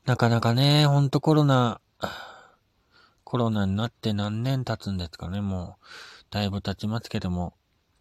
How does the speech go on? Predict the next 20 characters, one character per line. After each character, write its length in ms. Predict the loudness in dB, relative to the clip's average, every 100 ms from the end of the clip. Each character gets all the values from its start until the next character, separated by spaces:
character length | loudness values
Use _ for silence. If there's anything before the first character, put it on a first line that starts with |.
| _ _ _ -20 _
ま 80 | -8
だ 140 | -4
ま 100 | -4
だ 140 | -2 -2
ね、 180 | -2 -2 -4
収 180 | -4
ま 120 | -2 -2
る 120 | -4
気 120 | -6
配 300 | -6 -6 -6
を 100 | -8
見 100 | -8
せ 140 | -8
な 140 | -6 -6
い 40 |
っ 20 |
て 140 | -8 -10
い 40 |
う 40 | -12
か。 220 | -14